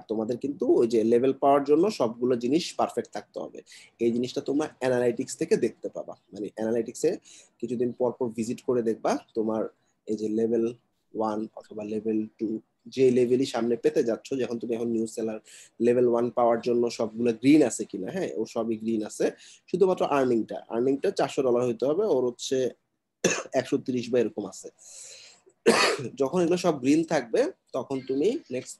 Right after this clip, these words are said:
পনেরো তারিখ, অর্থাৎ প্রত্যেক মাসের পনেরো তারিখে evaluation হয়, এই পনেরো তারিখে, আহ, সবগুলো requirement fulfill করতে পারলে তুমি level one পেয়ে যাবা। আবার level two এর জন্য target,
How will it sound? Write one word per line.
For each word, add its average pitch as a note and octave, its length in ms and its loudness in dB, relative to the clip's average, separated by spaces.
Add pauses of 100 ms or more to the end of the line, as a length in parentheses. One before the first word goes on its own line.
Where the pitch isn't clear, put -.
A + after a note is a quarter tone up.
পনেরো A#2+ 240 -2
তারিখ, F#2+ 340 -8
অর্থাৎ - 220 -10
প্রত্যেক F#3+ 340 -6 (100)
মাসের C3+ 260 -6
পনেরো C#3+ 340 0
তারিখে C3 480 -2
evaluation B2+ 540 -2
হয়, C#3+ 200 -4 (400)
এই A2+ 120 -2
পনেরো B2 420 -4
তারিখে, A#2+ 420 0 (1400)
আহ, G2+ 180 -12
সবগুলো A2+ 440 -2
requirement B2 480 -2
fulfill A#2 400 -6
করতে C3+ 300 -8
পারলে G#3+ 200 -6
তুমি C3 240 -4
level A2+ 360 0
one G#2+ 280 -4
পেয়ে G#2+ 180 -6
যাবা। F#2 280 -16 (520)
আবার F#3+ 300 4 (840)
level D#3+ 340 4
two D#3+ 120 6
এর D3+ 80 0
জন্য D3 160 2
target, C3 420 -2